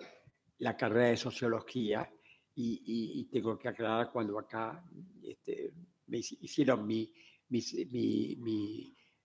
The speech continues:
mi currículum, yo debo aclarar que cuando yo escribí mis primeros libros, la carrera de sociología no existía en la Argentina. La carrera de sociología empieza en el se-, eh, mediados del sesenta,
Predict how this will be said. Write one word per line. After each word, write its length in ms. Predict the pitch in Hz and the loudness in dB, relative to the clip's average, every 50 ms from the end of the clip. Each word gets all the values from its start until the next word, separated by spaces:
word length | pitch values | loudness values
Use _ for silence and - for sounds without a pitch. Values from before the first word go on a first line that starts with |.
| _ - | _ -4
mi 200 | 135 120 120 113 | 0 0 0 2
currículum, 960 | - 147 135 135 151 160 151 - - 151 139 135 135 135 135 - - 180 - - - _ _ _ _ _ _ _ _ _ _ _ _ _ _ | 4 4 8 10 10 10 10 8 6 6 8 8 8 8 6 4 0 -4 -8 -12 -14 _ _ _ _ _ _ _ _ _ _ _ _ _ _
yo 240 | - - 160 156 143 | 0 6 8 10 12
debo 320 | 139 143 139 139 139 143 | 12 12 12 12 10 10
aclarar 520 | 135 135 139 143 143 143 135 131 139 135 | 10 6 6 6 6 8 8 6 6 4
que 140 | - - 120 | 0 -4 -4
cuando 400 | - - 131 123 110 107 120 123 | 0 0 0 2 4 4 4 4
yo 360 | 127 120 - 170 170 147 131 | 4 6 10 10 10 10 10
escribí 540 | - 127 - - - 117 120 117 113 123 120 104 | 6 2 -2 -4 0 2 4 6 6 6 6 4
mis 160 | 107 107 - | 2 0 0
primeros 420 | - 113 110 135 147 147 139 123 | -2 0 4 6 6 8 6 6
libros, 560 | 127 143 135 113 95 101 110 123 131 - - - - - - - - _ | 6 6 6 6 6 6 4 4 2 0 -6 -14 -20 -20 -20 -20 -12 _
la 120 | - 135 131 | -4 0 4
carrera 480 | - 139 131 147 175 185 180 160 143 | 4 6 8 10 10 10 12 10 10
de 200 | 123 120 151 170 | 8 8 8 8
sociología 880 | 160 - 147 120 - 156 160 147 131 - - - 139 139 139 135 - - 113 | 8 6 2 2 6 6 6 8 6 4 4 2 4 6 6 4 2 0 -4
no 260 | 110 113 127 143 156 | 0 6 10 10 12
existía 540 | 156 147 - - 190 - - - 139 131 117 | 10 10 6 2 2 2 2 4 4 4 4
en 100 | 110 104 | 4 2
la 60 | 104 | 0
Argentina. 580 | 104 - - 107 101 - _ - - - - - - - - - - _ _ _ _ _ _ _ _ _ _ _ _ _ _ _ _ _ _ _ _ _ _ _ _ | -2 -2 -6 -8 -8 -8 _ -20 -20 -20 -16 -16 -16 -16 -16 -20 -20 _ _ _ _ _ _ _ _ _ _ _ _ _ _ _ _ _ _ _ _ _ _ _ _
La 80 | - 131 | -4 2
carrera 220 | 123 135 143 160 | 6 10 12 12
de 80 | 165 160 | 12 12
sociología 540 | - 131 147 147 139 131 135 - 190 196 180 | 10 8 8 8 8 6 8 10 10 10 10
empieza 640 | 147 135 - 175 151 139 - 185 160 151 - - - | 10 8 6 6 6 6 6 4 2 2 0 -6 -10
en 140 | - - 113 | -8 -2 -2
el 140 | 120 117 113 | 0 0 -2
se-, 400 | - - - - - - 139 123 | -2 -2 -2 -2 -2 0 0 0
eh, 100 | 117 107 | 0 0
mediados 340 | - 123 127 139 147 151 143 | 2 6 8 10 10 10 10
del 260 | 135 135 - - 196 | 8 6 2 0 -2
sesenta, 520 | 160 - - 202 190 170 165 - 113 101 | 2 6 6 6 6 6 4 2 2 2